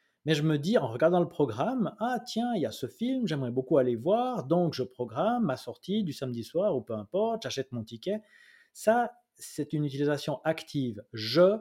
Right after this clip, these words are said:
choisis ce que je regarde quand je le regarde. C'est l'inverse de la télévision où, pff,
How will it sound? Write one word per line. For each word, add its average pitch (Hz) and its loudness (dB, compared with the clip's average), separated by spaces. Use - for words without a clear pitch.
choisis 165 0
ce - -2
que 190 2
je 165 -2
regarde 143 0
quand 151 -2
je 139 0
le 123 -2
regarde. 107 -8
C'est - 0
l'inverse 170 6
de 160 4
la 127 6
télévision 160 2
où, 175 2
pff, - -14